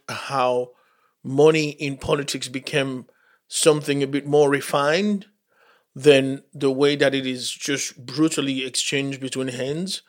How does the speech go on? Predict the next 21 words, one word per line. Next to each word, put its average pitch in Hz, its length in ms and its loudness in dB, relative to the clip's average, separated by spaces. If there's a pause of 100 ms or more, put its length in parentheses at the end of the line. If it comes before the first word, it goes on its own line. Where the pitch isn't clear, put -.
(960)
And 143 480 4 (500)
if 143 200 -6
you 156 80 0
want 151 260 2
to 135 440 -6 (600)
learn 151 320 4
more 139 440 0 (1080)
about 135 280 0
tipping 143 340 -2
in 120 80 -2
America, 123 640 -4 (540)
then 120 460 -2 (300)
also 117 520 -2 (200)
check - 300 -2
out 110 280 -6 (100)
Throughline 123 580 -8 (640)
from 110 300 -8
N 95 180 -12
P 104 220 -12
R. - 80 -20 (1600)
Jojo, 233 340 8